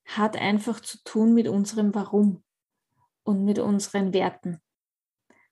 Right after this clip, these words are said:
Und da geht einfach kein Weg für mich vorbei, sich das anzuschauen.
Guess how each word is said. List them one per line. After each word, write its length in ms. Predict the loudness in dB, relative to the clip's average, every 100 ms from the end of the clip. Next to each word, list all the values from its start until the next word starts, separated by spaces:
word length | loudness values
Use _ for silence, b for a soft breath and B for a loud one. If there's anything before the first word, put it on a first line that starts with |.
| _
Und 180 | -6 -2
da 60 | -2
geht 340 | 2 4 4
einfach 480 | 2 -2 -4 -8 -10 _ _
kein 480 | -10 0 4 4 4
Weg 260 | 4 4 0
für 140 | 2
mich 480 | 2 2 -4 -14 -20 _ _ _ _ _ _
vorbei, 800 | -4 -4 2 4 4 4 2 0 b b b _ _ _
sich 340 | -6 -4 -4 0
das 320 | 2 4 2
anzuschauen. 840 | -2 -2 -2 -4 -4 -6 -6 -10